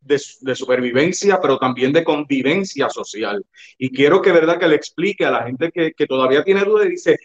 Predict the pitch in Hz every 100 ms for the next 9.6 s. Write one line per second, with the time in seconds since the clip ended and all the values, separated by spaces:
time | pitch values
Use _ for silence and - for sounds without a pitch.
0 | _ - 294 320 233 226 180 160 165 160
1 | 151 175 165 151 143 _ 135 180 196 143
2 | 143 165 147 175 180 165 151 143 147 143
3 | 175 160 135 135 151 170 156 165 165 165
4 | 190 180 139 139 143 139 _ _ _ 120
5 | 117 170 196 185 175 226 - 135 - _
6 | - 190 190 190 180 170 185 226 - 180
7 | 202 208 - 190 165 156 143 131 113 -
8 | 165 185 185 190 185 _ _ _ - 175
9 | 208 226 - 170 196 208